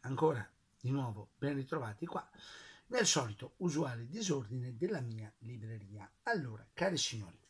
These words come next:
torniamo a parlare di libri. Come sempre, come capita da qualche giorno, mi rifaccio ad un, eh, vecchio libro della Fratelli Melita Editore.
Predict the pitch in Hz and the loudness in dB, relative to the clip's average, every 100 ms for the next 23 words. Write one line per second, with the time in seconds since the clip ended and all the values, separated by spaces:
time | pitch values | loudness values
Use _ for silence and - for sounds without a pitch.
0 | _ - - 233 202 113 - - - 170 | _ -10 -6 -2 6 8 8 2 -2 0
1 | - 143 98 101 101 117 - 123 131 - | 2 2 0 -12 -10 -12 -10 -10 -10 -14
2 | _ 123 131 127 127 131 - - _ - | _ -6 -4 -4 -4 -6 -8 -16 _ -6
3 | - - - - _ - 202 277 190 151 | -6 -12 -20 -20 _ 2 6 10 10 8
4 | 139 185 220 - - 135 - 127 127 151 | 8 4 4 -4 -16 -8 -4 0 4 4
5 | 127 123 113 107 139 202 143 135 123 185 | 2 -6 -6 -4 0 2 2 2 0 -2
6 | - - - - - - - 208 220 185 | -6 -18 -20 -20 -20 -20 0 4 6 6
7 | 165 214 160 - - 196 - 170 151 135 | 6 4 2 2 4 6 6 6 4 6
8 | 156 151 143 143 139 131 - 131 220 - | 4 4 4 2 2 0 0 4 6 4
9 | - 131 165 151 123 117 104 127 120 110 | 0 0 0 -2 -2 -6 -6 -6 -6 -8
10 | 104 - - 143 160 135 131 175 - 196 | -8 -6 -2 2 2 2 -2 -8 -6 -2
11 | 180 123 - - _ 127 120 113 95 87 | -2 -4 -10 -14 _ -8 -6 -8 -12 -12
12 | 101 113 | -12 -14